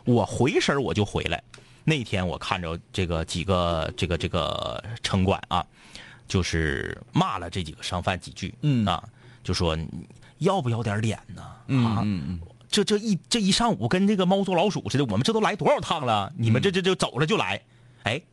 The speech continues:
Speaker 1: 就有人颇有微词，说：“你看你怎么骂人呢？”
Speaker 2: 嗯。
Speaker 1: 首先，咱先说啊，在东北，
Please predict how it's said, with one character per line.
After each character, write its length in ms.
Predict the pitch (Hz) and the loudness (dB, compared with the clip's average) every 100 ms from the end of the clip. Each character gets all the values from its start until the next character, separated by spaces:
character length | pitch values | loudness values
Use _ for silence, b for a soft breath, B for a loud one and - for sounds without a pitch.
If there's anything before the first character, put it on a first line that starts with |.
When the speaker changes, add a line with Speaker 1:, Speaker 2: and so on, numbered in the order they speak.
| _ - | _ -12
Speaker 1:
就 160 | - 127 | -2 0
有 140 | 104 | 2
人 140 | 82 98 | 0 -2
颇 180 | - 117 | 0 0
有 80 | |
微 240 | 95 107 120 | 2 2 2
词， 240 | - 95 | 0 -4
说 140 | 107 180 | -2 -2
：“你 80 | 123 | -2
看 160 | 165 | -2
你 80 | 139 | -4
怎 100 | - | -4
么 120 | 95 | -2
骂 180 | 120 139 | -2 -2
人 300 | 107 90 104 | -4 -4 -4
呢？” 160 | 123 123 | -4 -4
Speaker 2:
嗯。 380 | 160 156 131 110 104 B B B - | 0 0 0 -2 -8 B B B -4
Speaker 1:
首 400 | - - 135 131 | -2 0 0 2
先， 320 | 220 254 240 - | 2 2 -2 -8
咱 220 | - 139 202 | -2 0 0
先 260 | 202 185 | 0 0
说 220 | 165 143 | 2 2
啊， 200 | 135 143 - _ | 2 0 -4 _
在 260 | - 175 139 | 0 0 0
东 340 | - 175 180 | 2 4 4
北， 340 | 127 - 87 | 4 0 -6